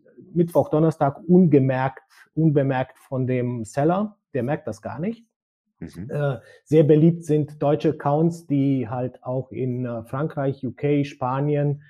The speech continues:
Speaker 1: und Italien aktiv sind, also den klassischen E-U-Account haben.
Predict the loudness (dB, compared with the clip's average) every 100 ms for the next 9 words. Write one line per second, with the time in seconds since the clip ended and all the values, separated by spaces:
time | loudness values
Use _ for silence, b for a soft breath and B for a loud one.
0 | B B B 2 2 2 0 2 2 0
1 | -4 0 0 2 0 0 0 0 0 -2
2 | -2 -4 -4 2 4 4 0 -4 -6 -4
3 | -2 0 0